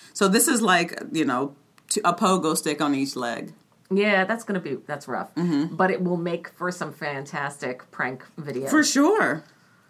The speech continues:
Speaker 1: If they, I mean, if they can figure out how to do it. So
Speaker 2: Yeah.
Speaker 1: yeah, stilt leg shoes, power balking. And it's an extreme sport.
Speaker 2: All right, well, good on them.
Speaker 1: Yeah, I guess. All right, what do you have?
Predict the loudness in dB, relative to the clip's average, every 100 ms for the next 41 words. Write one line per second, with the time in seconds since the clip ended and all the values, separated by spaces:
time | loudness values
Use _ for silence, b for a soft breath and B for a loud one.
0 | _ 2 2 4 4 4 4 4 2 2
1 | 0 0 0 0 2 2 0 -2 -4 -6
2 | -6 -6 -2 0 2 0 0 0 0 0
3 | 0 -2 2 4 6 4 0 -2 -4 -10
4 | -12 b b b b 2 2 2 2 0
5 | 2 4 4 4 2 0 -2 -8 -20 -12
6 | -8 -6 -6 -6 -6 -6 -8 -10 -14 -8
7 | -6 -4 -2 -2 -2 0 0 2 0 0
8 | -2 0 0 2 0 0 -4